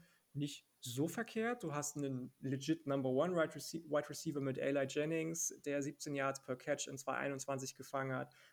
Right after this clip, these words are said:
Zach Kuhns kommt zurück, der im, äh, First Team Honors bekommen hat,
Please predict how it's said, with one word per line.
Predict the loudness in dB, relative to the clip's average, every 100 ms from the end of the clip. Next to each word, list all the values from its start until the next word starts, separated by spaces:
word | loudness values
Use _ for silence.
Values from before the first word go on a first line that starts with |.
| -6
Zach | -2 -2
Kuhns | -2 0 2 2 0
kommt | -4 -2
zurück, | -2 0 -2 0
der | 2 2 2
im, | -2 -4 -6
äh, | -6 -6 -6
First | 0 0 0
Team | -4 -2
Honors | -2 -2 -4
bekommen | -6 -2 0 0
hat, | -4